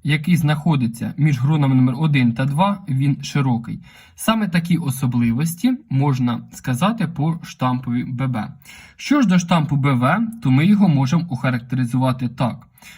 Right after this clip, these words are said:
В гронах номер сім та вісім черенок не примикає до ягоди, а правий відросток, який між гронами номер один та два, він вузький. Саме це буде основна відмінність, яка буде відрізняти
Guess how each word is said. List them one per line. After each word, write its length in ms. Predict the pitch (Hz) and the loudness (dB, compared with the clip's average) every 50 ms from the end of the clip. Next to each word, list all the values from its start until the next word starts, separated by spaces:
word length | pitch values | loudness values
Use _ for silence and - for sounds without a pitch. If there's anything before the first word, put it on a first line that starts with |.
| - - - | -20 -6 0
В 80 | 127 | 4
гронах 400 | 131 180 202 175 151 131 - - | 6 6 6 6 6 2 0 0
номер 280 | 135 127 123 131 127 131 | 2 4 4 4 2 -2
сім 340 | - - 185 175 127 117 113 | -2 0 2 4 4 4 2
та 180 | - 156 180 | 2 2 2
вісім 540 | 180 170 156 120 117 - - 175 208 208 190 | 4 4 4 2 0 0 2 2 2 2 2
черенок 500 | - 170 156 160 170 170 156 135 - - | 2 2 4 6 6 6 6 4 4 2
не 220 | 123 135 147 170 | 2 4 4 2
примикає 800 | 170 170 170 165 165 160 160 - - 120 110 113 117 143 180 202 - - - - - | 2 2 2 4 4 2 2 0 -2 -2 0 2 2 2 0 0 -2 -6 -14 -6 -2
до 120 | 175 180 | 0 2
ягоди, 520 | 185 175 190 196 175 185 180 180 190 180 180 - - | 4 2 2 2 2 0 0 0 0 -2 -6 -8 -4
а 140 | - 147 160 | -2 -2 0
правий 340 | - 202 202 190 175 156 147 | 2 2 2 2 0 0 0
відросток, 600 | 160 170 151 160 160 143 127 - - 123 120 139 | 2 2 2 4 2 2 0 0 -2 -4 -2 -2
який 460 | 147 147 - 160 151 127 117 113 - - | -4 -4 -2 -2 0 0 0 0 -2 0
між 360 | 127 160 165 143 117 - - - - - - _ _ _ | 2 4 4 4 4 0 -4 -12 -20 -20 -20 _ _ _
гронами 420 | 131 143 180 170 160 151 143 143 | 2 4 6 6 6 4 4 4
номер 220 | 143 147 147 147 147 160 | 4 4 2 2 2 2
один 360 | 185 180 160 139 127 120 113 | 2 2 4 4 4 4 2
та 140 | 113 135 135 | 2 0 -2
два, 360 | 139 147 170 196 214 202 208 - - | 0 0 2 2 2 0 -2 -4 -4
він 340 | 131 127 147 175 190 175 180 - - | -2 2 2 2 4 2 0 0 -2
вузький. 760 | 131 131 156 165 165 170 - - - 175 151 123 113 110 - - - _ _ _ _ _ _ _ | 0 2 4 2 2 2 -4 -2 0 0 2 2 0 -2 -6 -14 -20 _ _ _ _ _ _ _
Саме 380 | _ - - 220 208 208 185 175 | _ 0 2 2 2 2 2 0
це 180 | 170 - 240 | 0 2 2
буде 220 | 240 220 180 147 151 | 4 4 2 2 0
основна 300 | 147 - 175 175 170 170 | 0 0 2 2 4 4
відмінність, 480 | 156 135 151 147 135 123 120 113 - | 4 4 2 2 2 2 0 0 -4
яка 260 | 127 113 - 196 214 | -6 -4 0 0 2
буде 240 | 196 175 151 127 127 | 2 2 2 2 0
відрізняти 720 | 120 120 113 - 120 113 - 127 143 160 165 170 170 156 | 0 0 -2 -2 -4 -2 -2 -2 -2 -2 -2 -2 -2 -4